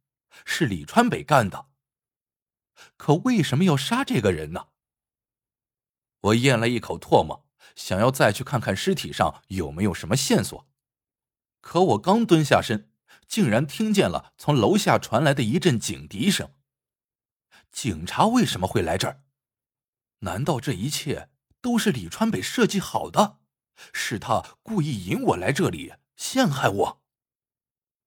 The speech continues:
我倒吸一口凉气，就在我刚准备下去的时候，忽然脚下一阵沉重。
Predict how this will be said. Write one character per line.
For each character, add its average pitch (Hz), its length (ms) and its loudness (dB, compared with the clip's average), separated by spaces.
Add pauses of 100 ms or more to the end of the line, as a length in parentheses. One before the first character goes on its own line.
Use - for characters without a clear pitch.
(1040)
我 110 180 6
倒 117 240 4
吸 131 200 -4
一 104 100 2
口 90 160 -10
凉 76 300 -2
气， - 240 -6 (440)
就 240 280 0
在 175 120 4
我 92 140 0
刚 226 260 4
准 - 160 -6
备 120 120 0
下 214 280 2
去 - 160 -4
的 85 120 -4
时 - 120 -8
候， - 260 -8 (100)
忽 - 420 -2
然 170 240 4
脚 78 300 -8
下 117 180 4
一 104 160 -2
阵 120 180 2
沉 139 280 -4
重。 - 220 -4